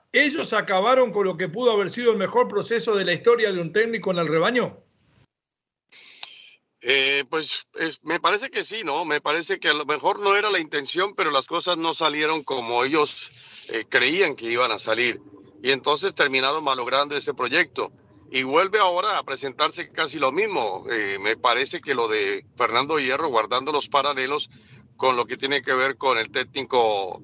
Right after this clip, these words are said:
Speaker 2: eh, Paunovic... Entonces Chivas sigue siendo más o menos lo mismo de aquella situación que se vivió con, con Higuera, con Paco de Anda,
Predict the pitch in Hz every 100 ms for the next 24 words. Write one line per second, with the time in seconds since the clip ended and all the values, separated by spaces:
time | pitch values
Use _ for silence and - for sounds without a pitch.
0 | - 101 98 - 147 160 147 165 208 -
1 | - _ - _ - 127 120 170 190 220
2 | - - 233 233 220 - 214 214 214 190
3 | 202 196 196 190 185 196 185 185 156 143
4 | 196 151 117 104 107 147 170 - 143 131
5 | - 156 156 - - - - 123 131 120
6 | 117 127 147 143 127 117 107 107 107 113
7 | 113 110 139 147 131 110 107 117 113 113
8 | 107 120 139 143 123 120